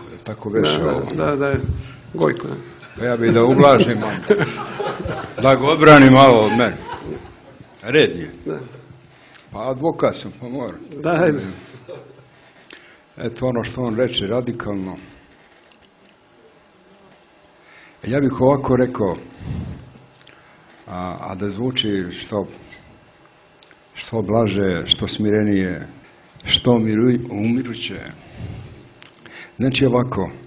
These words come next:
Speaker 1: kad nešto nećeš da daš, kad neki narod ili neki čovjek nešto neće da da, kad neće nešto da prizna, kad neće nešto da preda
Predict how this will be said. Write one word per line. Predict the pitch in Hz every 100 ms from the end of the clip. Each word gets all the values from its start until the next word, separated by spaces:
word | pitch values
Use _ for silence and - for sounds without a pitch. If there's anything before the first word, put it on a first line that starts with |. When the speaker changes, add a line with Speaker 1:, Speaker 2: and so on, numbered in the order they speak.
| - - - -
Speaker 1:
kad | 117
nešto | 123 135 131
nećeš | 120 135 - 110 - -
da | 110
daš, | 104 82 - - - -
kad | -
neki | 98 - 110
narod | 104 113 110 90
ili | 92
neki | 90 90
čovjek | - 120 98 85 - - -
nešto | 104 95 107
neće | 104 101 - 90
da | 85
da, | 95 82 - - - - - - - - - - _ _ _ _ _ - -
kad | - 101
neće | 104 - 101
nešto | 98 -
da | 92 92
prizna, | - 104 92 87 82 - - _ _ - - - _ - _ _ - - - _ _ _ _ -
kad | - 104
neće | 120 110 104
nešto | 113 110 104
da | 95
preda | 92 - 117 92 78